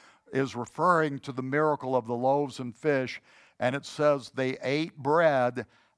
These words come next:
after the Lord had given thanks." <clears throat> The way to God's multiplication and provision is to be thankful for what we have.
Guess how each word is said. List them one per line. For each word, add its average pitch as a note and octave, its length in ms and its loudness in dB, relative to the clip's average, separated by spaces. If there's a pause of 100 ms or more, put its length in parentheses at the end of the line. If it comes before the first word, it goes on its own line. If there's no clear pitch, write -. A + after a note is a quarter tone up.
(100)
after C#3 580 2
the C#3+ 160 -2
Lord C#3+ 540 2
had A2+ 300 -2
given A#2 440 -4 (500)
thanks." A#2 560 0 (380)
<clears throat> - 20 -20 (1600)
The A2+ 120 -4
way C#3 240 2
to C3+ 80 0
God's C3 500 2 (140)
multiplication D3+ 1120 -2 (360)
and B2+ 240 0
provision A#2 840 -4 (340)
is B2+ 160 -4
to - 100 -14
be A#2+ 140 -6
thankful A2+ 800 -2 (460)
for A2+ 120 -8
what A2 240 -2
we A2 140 -6
have. E2+ 320 -2